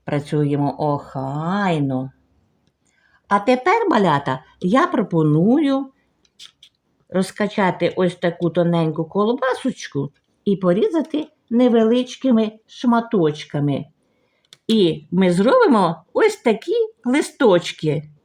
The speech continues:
до наших яблучок. Ось такі маленькі листочки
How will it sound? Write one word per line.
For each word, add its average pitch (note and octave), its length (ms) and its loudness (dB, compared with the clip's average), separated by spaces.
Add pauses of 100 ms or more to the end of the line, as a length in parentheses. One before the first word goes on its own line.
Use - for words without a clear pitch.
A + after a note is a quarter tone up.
(520)
до G3+ 180 0
наших F4 560 0
яблучок. E3+ 680 -2 (4000)
Ось A3 260 -2
такі E3 320 -4
маленькі D#3 640 -2
листочки D3+ 1000 -6